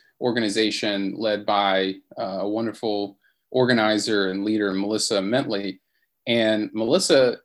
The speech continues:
had been working in South Dakota for years. I believe it was, you know, five or six years, working to pass a medical cannabis initiative through the state legislature. So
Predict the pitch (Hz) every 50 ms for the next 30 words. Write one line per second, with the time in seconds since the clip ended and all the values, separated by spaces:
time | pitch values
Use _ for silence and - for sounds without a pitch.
0 | _ _ _ - - - 123 123 120 123 117 110 110 113 120 120 120 - 120 110
1 | 107 107 104 104 - 110 113 110 107 107 107 104 104 104 104 101 - - 127 110
2 | 107 - - - - 107 104 101 95 - - 113 101 104 104 135 151 147 107 98
3 | 101 101 101 101 110 127 131 123 120 - - - - - - - - - - 107
4 | 95 - - - - _ _ _ - - 110 110 110 107 101 - - 107 95 -
5 | - 110 120 139 127 110 104 98 - - - _ _ _ _ _ _ _ - 120
6 | 127 143 147 147 151 127 120 107 - - 117 107 110 104 - - 107 104 113 117
7 | 117 113 - 120 107 101 98 101 - _ _ _ - - 123 117 117 110 110 104
8 | - 110 98 101 101 - - 101 101 95 98 95 - - 113 107 101 98 - -
9 | - 98 95 - 110 113 123 117 - - 98 95 - - - - - - - -
10 | 123 117 113 104 -